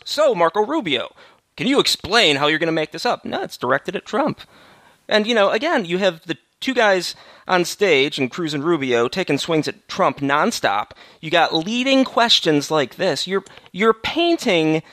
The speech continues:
the guy with ten billion dollars or forty-three years of media experience. You're painting him as the underdog. That's a challenge to do.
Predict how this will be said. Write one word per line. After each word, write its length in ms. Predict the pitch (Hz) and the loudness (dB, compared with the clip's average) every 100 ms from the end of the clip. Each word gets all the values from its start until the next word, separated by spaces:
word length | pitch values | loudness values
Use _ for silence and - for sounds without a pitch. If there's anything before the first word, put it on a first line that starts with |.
| - - | -20 -4
the 100 | 190 | -2
guy 280 | 220 208 214 | 2 0 2
with 240 | 180 - | -2 -2
ten 300 | - 277 262 | -2 0 2
billion 340 | 220 214 196 165 | 2 2 2 2
dollars 480 | 139 139 139 135 | 2 2 0 -4
or 80 | 123 | -8
forty-three 640 | - 190 190 190 - 175 170 | -8 -2 -2 -4 -4 -4 -2
years 320 | 143 151 143 | 0 0 -2
of 120 | 110 | -2
media 360 | 117 147 143 120 | -2 -2 -2 -4
experience. 500 | - 131 120 120 156 | -4 -2 0 0 -4
You're 80 | |
painting 400 | - - 277 277 | -10 -6 -2 0
him 160 | 220 196 | 2 2
as 140 | 175 | 0
the 160 | 175 170 175 | -4 -8 -2
underdog. 560 | 196 175 131 120 - | 0 0 0 0 -2
That's 240 | - - - | -4 -2 0
a 40 | |
challenge 640 | - - 156 175 165 160 - | 0 0 2 4 2 0 -2
to 120 | 143 | -2
do. 380 | 156 160 110 | 2 4 2